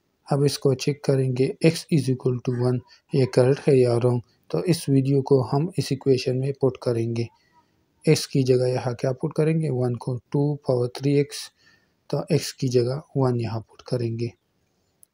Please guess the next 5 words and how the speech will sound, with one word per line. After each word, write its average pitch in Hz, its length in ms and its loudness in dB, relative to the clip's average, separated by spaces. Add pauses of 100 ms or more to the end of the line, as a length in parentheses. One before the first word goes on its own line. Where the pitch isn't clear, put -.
(240)
Plus 131 380 0 (600)
two 156 140 2
power 131 400 2
x, - 260 -4 (360)
तो - 120 -8